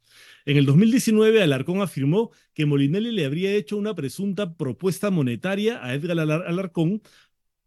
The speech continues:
para que la Contraloría le otorgue el visto bueno a la adenda del contrato para la construcción del aeropuerto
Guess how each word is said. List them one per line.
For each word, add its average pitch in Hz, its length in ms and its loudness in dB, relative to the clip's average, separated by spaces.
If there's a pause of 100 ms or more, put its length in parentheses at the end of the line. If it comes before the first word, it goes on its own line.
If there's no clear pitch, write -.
para 220 240 0
que 180 120 0
la 165 100 2
Contraloría 147 580 2
le 208 120 2
otorgue 196 300 -2
el 190 80 -2
visto 190 280 -4
bueno 202 300 0
a 180 40 -2
la 135 100 -4
adenda 196 360 -4
del 143 160 -4
contrato 160 640 -4
para 151 140 -4
la 127 100 -4
construcción 117 520 -4
del 190 120 2
aeropuerto 160 720 0